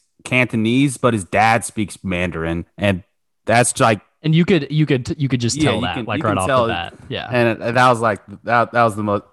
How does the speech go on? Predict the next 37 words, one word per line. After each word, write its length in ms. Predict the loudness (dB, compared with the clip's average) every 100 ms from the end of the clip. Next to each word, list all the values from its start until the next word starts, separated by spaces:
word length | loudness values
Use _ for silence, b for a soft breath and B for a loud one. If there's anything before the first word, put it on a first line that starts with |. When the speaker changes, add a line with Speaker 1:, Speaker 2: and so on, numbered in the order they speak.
| _
Speaker 1:
the 120 | -2
most 220 | 2 2
I 80 | 2
laughed 400 | 0 0 -2 -4 -6
in 180 | -4
a, 120 | -4 -6
in 140 | -6 -4
a 60 |
long 240 | -4 -4 -4
time, 240 | -4 -2
just 200 | -2 -6
because 400 | -4 -2 -2 -2 -2
that's 240 | 0 2
insane 500 | 2 -2 0 0 0
that 140 | 2 0
his 260 | 0 -2
dad 360 | -4 -2 0 0
has 220 | 0 -2
a 40 | -2
different 300 | -6 -6 -8
dialect 420 | -6 -6 -8 -12
from 160 | -10
him, 200 | -6 -6 2
completely 440 | 4 4 4 4
different 260 | 2 -2 -8
dialect, 460 | -10 -8 -8 -10 -14
and 120 | -20 -18
<laughs> 40 |
it 60 | -2
Speaker 2:
Oh, 100 | 2
Speaker 1:
was 120 | 4 4
Speaker 2:
I, 40 |
Speaker 1:
hilarious. 240 | 0 -2 b b b _
Speaker 2:
I 80 | 0
Speaker 1:
It 40 | 2
was 20 |
Speaker 2:
also 40 | 2